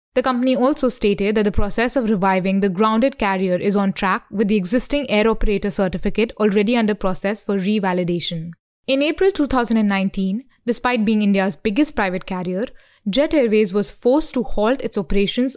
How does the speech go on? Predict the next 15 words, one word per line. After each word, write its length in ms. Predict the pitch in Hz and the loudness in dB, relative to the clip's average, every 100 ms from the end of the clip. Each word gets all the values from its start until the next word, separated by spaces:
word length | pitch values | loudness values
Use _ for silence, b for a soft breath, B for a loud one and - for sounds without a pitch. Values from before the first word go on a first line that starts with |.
| - | -2
owing 240 | 202 202 | 0 0
to 140 | 208 190 | 0 0
mounting 500 | 190 202 202 214 208 | 0 0 0 2 2
losses. 640 | 170 - 175 175 165 - _ _ - | 2 0 -4 -8 -12 -18 _ _ -2
It 100 | 214 | 0
left 320 | 226 220 - | 2 0 2
thousands 500 | - 254 294 349 330 | 2 4 2 0 -2
without 340 | 240 202 196 170 | 0 0 0 0
jobs 420 | 196 185 262 - | 0 2 2 0
after 240 | 196 214 | -2 -2
it 120 | 185 | -2
ran 200 | 190 190 | -2 0
out 120 | 190 190 | -2 -4
of 200 | - - | -4 -2
cash 360 | 185 262 - | -2 -2 -6